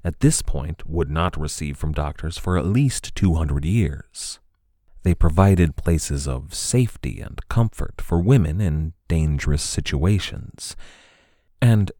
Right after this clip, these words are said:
for women who had been forced into abusive and even potentially life-threatening marriages, they offered a way out. Poison.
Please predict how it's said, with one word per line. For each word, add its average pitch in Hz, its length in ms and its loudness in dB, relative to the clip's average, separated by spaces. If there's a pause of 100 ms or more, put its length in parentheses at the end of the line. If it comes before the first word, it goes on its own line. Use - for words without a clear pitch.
(200)
for 120 180 2
women 139 320 4
who 98 160 4
had 82 140 4
been 78 200 2
forced 85 460 -2
into 76 500 -4
abusive 82 680 -2
and 90 220 -2 (460)
even 87 480 0
potentially 76 600 -2
life-threatening 78 1000 -4
marriages, - 840 -6 (640)
they 90 200 -2
offered 69 320 -2
a 69 40 -4
way 69 240 -2
out. - 460 -8 (960)
Poison. - 600 2